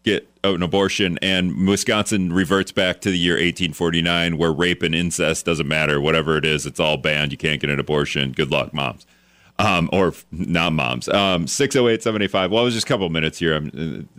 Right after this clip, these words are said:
uh, it's gonna be too late to call, but, um, yeah, the, the idea, too, the, the, the Senate's gotta bypass a filibuster. I mean, that's always kinda just, I mean,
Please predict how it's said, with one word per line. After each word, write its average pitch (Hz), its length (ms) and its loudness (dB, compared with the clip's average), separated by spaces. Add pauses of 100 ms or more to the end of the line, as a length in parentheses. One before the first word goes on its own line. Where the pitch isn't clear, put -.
(220)
uh, 76 280 0
it's - 140 -16
gonna 95 140 -2
be 85 80 0
too - 180 -6
late 76 220 0
to 82 40 -4
call, 80 280 0
but, - 160 -2 (480)
um, 95 520 0 (600)
yeah, 120 200 4
the, 98 280 2
the 107 120 2
idea, 110 340 0
too, 107 260 -2
the, 87 180 2
the, 82 200 -6
the 85 260 -2
Senate's 101 500 0
gotta 87 180 2
bypass 87 520 0
a - 20 -6
filibuster. 80 800 0
I - 20 -2
mean, 76 160 -4
that's 82 220 -2
always 73 240 -2
kinda 73 380 -2
just, - 440 -8
I 80 140 -2
mean, 71 320 -2